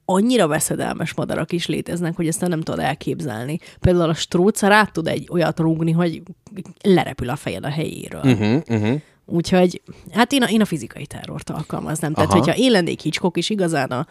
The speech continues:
Speaker 1: igazán a hatáskeltésre mentem volna
Speaker 2: Struc,
Speaker 1: rá,
Speaker 2: vagy mi?
Speaker 1: akkor
Speaker 2: Madarak kettő.
Speaker 1: <laughs> Madarak
Speaker 2: Struccok.
Speaker 1: kettő, struccok, emuk.
Speaker 2: <laughs> Emuk. Igen, az jó, mert az, ez egy ilyen, izé, észak-amerikai kis tengerparti városba játszódott, ez meg áttenné mondjuk Ausztráliába, ugye új közönség. Mhm,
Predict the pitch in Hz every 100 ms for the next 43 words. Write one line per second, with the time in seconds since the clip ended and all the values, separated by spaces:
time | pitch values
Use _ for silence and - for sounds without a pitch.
0 | - - _ 180 160 135 147 160 - 101
1 | - 143 - 156 175 151 170 135 160 160
2 | 151 202 202 139 120 139 139 233 143 165
3 | 135 123 - 135 - 113 95 - 240 233
4 | - 123 180 226 208 190 170 - 254 -
5 | 190 - 180 175 185 - 247 - - 123
6 | 135 107 - 214 - 214 165 180 110 143
7 | 139 117 117 131 98 113 113 107 107 101
8 | - - _ 131 117 113 107 120 - 113
9 | 113 107 101 107 104 - 113 - _ -
10 | 110 104 98 104 92 98 101 117 131 131
11 | 131 123 123 - 123 123 135 123 139 127
12 | 113 95 - 110 107 107 98 98 113 117
13 | - 117 110 110 110 107 113 107 104 104
14 | 98 - 104 101 98 - 107 98 90